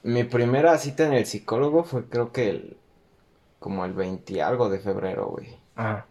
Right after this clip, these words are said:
Speaker 1: Y me acuerdo que fue porque yo andaba de la verga, güey, o sea, más que nada por la
Speaker 2: ¿Ya estabas
Speaker 1: morra,
Speaker 2: aquí,
Speaker 1: güey.
Speaker 2: no?
Speaker 1: Sí, ya estaba aquí, güey.
Speaker 2: Ajá.
Speaker 1: Yo llegué el seis y la morra así como que me escribía un chingo y, pues, yo, o sea, ahora sí que sí la extrañaba, güey.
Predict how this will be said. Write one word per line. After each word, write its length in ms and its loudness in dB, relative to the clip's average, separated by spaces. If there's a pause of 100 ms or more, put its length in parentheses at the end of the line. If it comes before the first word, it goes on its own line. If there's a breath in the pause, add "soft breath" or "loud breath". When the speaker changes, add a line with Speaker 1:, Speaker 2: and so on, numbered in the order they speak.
Speaker 1:
Y 120 -4
me 120 0
acuerdo 400 0
que 120 -6
fue 200 -4
porque 320 -6
yo 120 -2
andaba 320 2
de 100 0
la 140 -4
verga, 400 -2
güey, 260 -4
o 80 -8
sea, 140 -4
más 180 0
que 100 -4
nada 220 2
por 160 -2
la 60 0
Speaker 2:
¿Ya 80 4
estabas 200 6
Speaker 1:
morra, 120 4
Speaker 2:
aquí, 80 4
Speaker 1:
güey. 100 2
Speaker 2:
no? 60 -4
Speaker 1:
Sí, 220 -4
ya 120 0
estaba 240 -2
aquí, 220 -10
güey. 120 -4
Speaker 2:
Ajá. 140 -10 (160)
Speaker 1:
Yo 100 -4
llegué 220 0
el 120 -2
seis 360 -2 (920 soft breath)
y 600 4
la 140 2
morra 300 2
así 200 -2
como 300 -4
que 100 -2
me 120 0
escribía 400 -2
un 120 0
chingo 540 0
y, 460 -8 (100)
pues, 160 -10
yo, 380 2
o 60 -8
sea, 160 -6
ahora 300 4
sí 120 -2
que 140 -2
sí 140 -4
la 80 2
extrañaba, 640 -2
güey. 180 -2